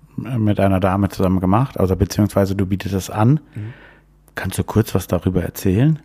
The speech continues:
Speaker 2: Ja, also die, ähm, wir versuchen natürlich auch komplementärmedizinisch verschiedene Dinge anzubieten.
Speaker 1: Ja.
Speaker 2: Mhm. Das geht von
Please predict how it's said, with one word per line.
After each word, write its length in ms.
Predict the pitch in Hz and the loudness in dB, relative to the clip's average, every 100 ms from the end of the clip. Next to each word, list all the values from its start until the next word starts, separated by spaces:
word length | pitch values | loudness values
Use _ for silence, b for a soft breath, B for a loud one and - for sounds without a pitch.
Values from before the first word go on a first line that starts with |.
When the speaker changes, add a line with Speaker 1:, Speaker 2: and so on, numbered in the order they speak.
| - | -10
Speaker 2:
Ja, 200 | - - B 151 160 - | -8 -8 B -14 -14 -8
also 260 | 104 113 | -6 -4
die, 320 | 107 107 107 110 - | -4 -4 -4 -4 -6
ähm, 300 | 101 104 98 B B B _ _ _ | -6 -6 -10 B B B _ _ _
wir 140 | - 117 | -6 -6
versuchen 380 | - - 139 131 | -4 -4 -2 -2
natürlich 500 | 107 - 120 117 - | -4 -2 -4 -2 -4
auch 300 | 104 - - | -4 -6 -12
komplementärmedizinisch 1400 | - 101 98 95 - 107 113 107 - - 104 104 - - | -10 -8 -8 -8 -4 -4 -4 -8 -10 -8 -6 -6 -8 -8
verschiedene 420 | 92 - 107 101 | -10 -10 -12 -14
Dinge 240 | - 101 | -10 -8
anzubieten. 420 | - 127 - - 101 | -6 -6 -6 0 2
Speaker 1:
Ja. 160 | 90 - b b b b b b - | 2 -6 b b b b b b -18
Speaker 2:
Mhm. 240 | 95 98 98 b b b b _ _ - | -14 -12 -14 b b b b _ _ -4
Das 220 | 98 - | -4 -2
geht 220 | 107 107 | -4 -4
von 460 | - 107 107 104 | -2 -2 -2 -6